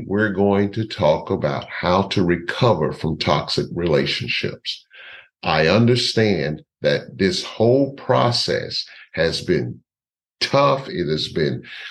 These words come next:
uh, challenging, but I just believe that you can get through it. You've made the decision to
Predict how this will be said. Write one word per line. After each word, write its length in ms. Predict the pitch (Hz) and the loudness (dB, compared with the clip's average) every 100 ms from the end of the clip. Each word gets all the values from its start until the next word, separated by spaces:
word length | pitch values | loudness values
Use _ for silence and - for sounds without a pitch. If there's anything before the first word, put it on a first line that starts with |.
| - | -4
uh, 480 | 80 76 - - - - | 0 2 0 -2 -6 -4
challenging, 880 | - - 131 131 127 117 113 110 110 - | 0 4 4 4 4 4 2 0 -4 0
but 240 | - - - | 0 0 0
I 540 | 92 113 113 117 120 - _ _ | 4 4 4 2 0 -6 _ _
just 400 | - 113 110 - | 2 2 2 0
believe 600 | 117 101 95 67 67 - | 0 2 2 0 -6 -6
that 240 | 78 73 | -6 -6
you 460 | 78 87 98 92 104 _ _ _ _ | -2 2 4 2 -4 _ _ _ _
can 640 | - 117 104 87 85 82 85 | 0 4 4 4 2 -2 -6
get 280 | 82 69 - | -4 -4 -2
through 340 | 117 90 55 | 0 0 0
it. 60 | - _ _ _ _ - - - - | -8 _ _ _ _ -20 -20 -20 -2
You've 220 | 92 92 | 0 2
made 360 | 78 90 120 123 | 0 2 2 4
the 80 | 123 | 2
decision 640 | 107 - 123 120 107 90 | 2 4 4 2 2 -2
to 160 | - | -2